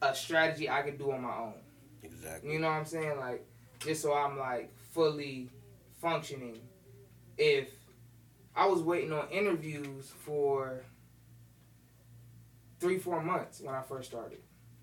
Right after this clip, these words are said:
Speaker 2: Hmm.
Speaker 1: 'cause I was working with a, I was working with somebody,
Speaker 2: Hmm.
Speaker 1: and I didn't understand why it was taking so long.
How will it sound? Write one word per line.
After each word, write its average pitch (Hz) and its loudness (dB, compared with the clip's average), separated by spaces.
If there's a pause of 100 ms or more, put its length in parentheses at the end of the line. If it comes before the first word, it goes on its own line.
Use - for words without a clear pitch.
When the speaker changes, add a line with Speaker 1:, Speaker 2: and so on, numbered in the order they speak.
(260)
Speaker 2:
Hmm. 110 -14
Speaker 1:
'cause 147 0
I 143 4
was 139 0
working 147 0
with 135 2
a, 127 -6 (560)
I 131 0
was 127 -4
working 175 6
with 143 0
somebody, 131 -10 (100)
Speaker 2:
Hmm. - -12 (320)
Speaker 1:
and 135 -2
I 139 2
didn't 147 4
understand 143 -2 (1600)
why 151 4
it 135 4
was 131 -4
taking 202 6
so 143 -2
long. 123 -10